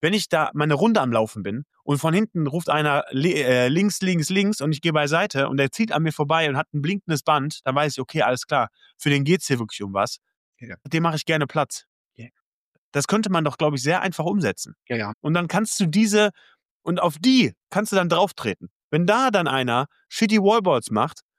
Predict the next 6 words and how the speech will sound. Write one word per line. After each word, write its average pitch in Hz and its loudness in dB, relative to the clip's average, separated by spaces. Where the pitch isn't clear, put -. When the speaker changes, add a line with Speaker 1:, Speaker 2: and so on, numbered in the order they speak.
Speaker 1:
oder 190 2
bei 160 2
siebenundneunzig 185 0
abhaut 147 -2
und 135 0
durchzieht, 127 -4